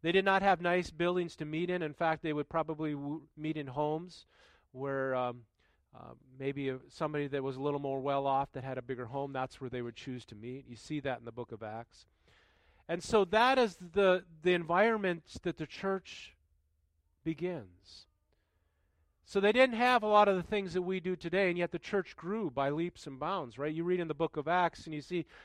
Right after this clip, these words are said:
they grow from three thousand on the day of Pentecost. Next thing you know, they're at five thousand, and it says that the Lord was adding to their number daily.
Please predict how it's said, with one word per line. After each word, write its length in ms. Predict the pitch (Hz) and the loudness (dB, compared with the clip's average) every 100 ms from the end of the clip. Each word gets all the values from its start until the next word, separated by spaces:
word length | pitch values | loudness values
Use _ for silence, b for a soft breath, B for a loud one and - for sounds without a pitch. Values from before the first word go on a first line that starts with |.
| B | B
they 60 | 143 | 0
grow 180 | 165 160 | 2 2
from 180 | 151 | -2
three 240 | - 180 175 | -6 0 0
thousand 640 | - 156 151 135 139 131 | 2 4 4 2 -8 -10
on 140 | 156 139 | -8 -8
the 80 | |
day 140 | 151 143 | -2 -4
of 100 | - | -2
Pentecost. 680 | 165 156 - 127 131 127 143 | -8 -8 -8 -4 -4 -6 -8
Next 280 | 147 - | -10 -8
thing 100 | 160 | -10
you 80 | 151 | -6
know, 180 | 151 147 b b - | -4 -4 b b 0
they're 100 | 151 | 2
at 140 | 143 | 2
five 380 | - 160 156 151 | -2 0 0 -2
thousand, 600 | - 123 117 110 117 117 | -4 -4 -4 -6 -14 -12
and 140 | 117 | -12
it 80 | 120 | -12
says 240 | - 147 131 | -6 -6 -6
that 100 | 127 | -10
the 80 | |
Lord 320 | 123 131 147 147 | -8 -4 -4 -6
was 140 | 139 | -8
adding 400 | 127 127 135 127 | -6 -6 -4 -8
to 100 | 135 | -12
their 140 | 127 | -12
number 480 | 123 120 113 117 117 _ _ _ _ _ - | -8 -10 -10 -12 -12 _ _ _ _ _ -10
daily. 400 | 110 104 107 | -10 -10 -16